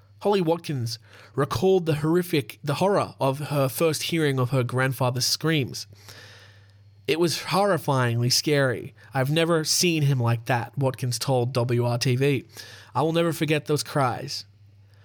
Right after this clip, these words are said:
Neighbors who live nearby claim aggressive stray dogs have been an ongoing problem lately.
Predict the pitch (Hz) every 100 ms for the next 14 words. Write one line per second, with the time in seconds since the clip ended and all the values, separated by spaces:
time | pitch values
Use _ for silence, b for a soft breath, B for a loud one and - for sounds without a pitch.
0 | b b b b - 160 196 220 208 -
1 | 170 160 160 156 147 151 139 131 151 160
2 | 143 - 165 160 156 151 156 156 170 190
3 | 143 - - 147 139 151 151 139 127 147
4 | 147 135 147 151 156 151 131 - 160 170
5 | 156 123 117 113 107 -